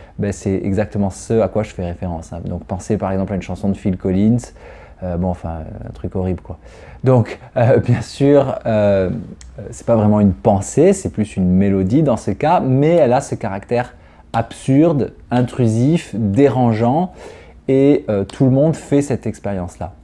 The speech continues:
Euh, c'est plus agaçant, c'est vrai, que vraiment perturbant psychologiquement, mais il y a des pensées intrusives qui sont, euh, elles, très perturbantes. Alors, il y a une étude qui a été conduite, euh,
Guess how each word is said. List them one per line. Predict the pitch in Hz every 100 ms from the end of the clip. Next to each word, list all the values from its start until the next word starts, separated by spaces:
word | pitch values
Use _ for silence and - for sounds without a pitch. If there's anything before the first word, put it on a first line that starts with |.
| - - - -
Euh, | 98 101 98 95 95 92 90 87 -
c'est | - -
plus | 101 156 147 -
agaçant, | 120 117 113 - 123
c'est | 120 104
vrai, | 101 113
que | 104
vraiment | 87 95 104 110
perturbant | 113 120 110 - 104 101 113
psychologiquement, | 123 - 104 98 92 90 104 113 160 214 - - - -
mais | 110 113 110
il | 107
y | 98
a |
des | 98
pensées | - 123 - - -
intrusives | 135 - 123 113 143 170 151 -
qui | - 104
sont, | - 104 101 - -
euh, | 90 87 -
elles, | 120 135 127 -
très | - 147 107 - -
perturbantes. | 92 - 90 87 87 - - - - - - - _ -
Alors, | 110 104
il |
y | 123
a |
une | 147 156
étude | 143 180 143
qui | -
a | 117
été | 110 123
conduite, | 120 110 117 143 - - - - - -
euh, | - 104 101 98 95